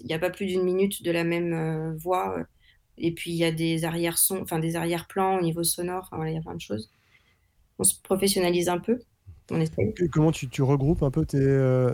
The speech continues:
Speaker 2: tu fais ta narration d'abord et tu regroupes tes rushs par thème ou, euh, tu,
Speaker 1: Ouais.
Speaker 2: euh, ouais.
Speaker 1: Je, j'écoute tout, je tire les thèmes. En même temps que j'écoute, je, je nettoie et je range aussi par thématique.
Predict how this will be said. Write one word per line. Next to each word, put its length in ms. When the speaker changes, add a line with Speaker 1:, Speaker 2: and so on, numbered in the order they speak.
Speaker 2:
tu 120
fais 120
ta 140
narration 380
d'abord 360
et 60
tu 120
regroupes 380
tes 100
rushs 240
par 220
thème 320
ou, 200
euh, 160
tu, 80
Speaker 1:
Ouais. 160
Speaker 2:
euh, 360
ouais. 160
Speaker 1:
Je, 340
j'écoute 380
tout, 360
je 120
tire 240
les 180
thèmes. 340
En 140
même 180
temps 120
que 80
j'écoute, 360
je, 220
je 100
nettoie 480
et 80
je 100
range 260
aussi 220
par 160
thématique. 560